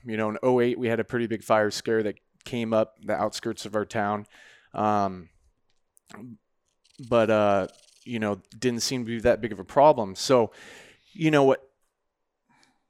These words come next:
I think it was, this happened so fast, and I think it was because of the winds. Um, the wind gusts were,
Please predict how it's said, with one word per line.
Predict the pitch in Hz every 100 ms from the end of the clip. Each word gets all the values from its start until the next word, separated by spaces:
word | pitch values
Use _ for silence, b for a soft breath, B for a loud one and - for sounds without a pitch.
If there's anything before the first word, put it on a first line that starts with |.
| _ _ _ -
I |
think | 165 196 190
it | 196
was, | 156 127 - - _ _ _ _ _ _ -
this | 160 -
happened | 170 180 170
so | - 139
fast, | - 120 110 107
and | 123
I | 113
think | - 135
it |
was | 120
because | 117 120 123
of | 107
the | 110
winds. | 101 113 113 113 101 - b b b b b b -
Um, | 120 110 101 95 - -
the | 127
wind | 120 127
gusts | 123 120 -
were, | 127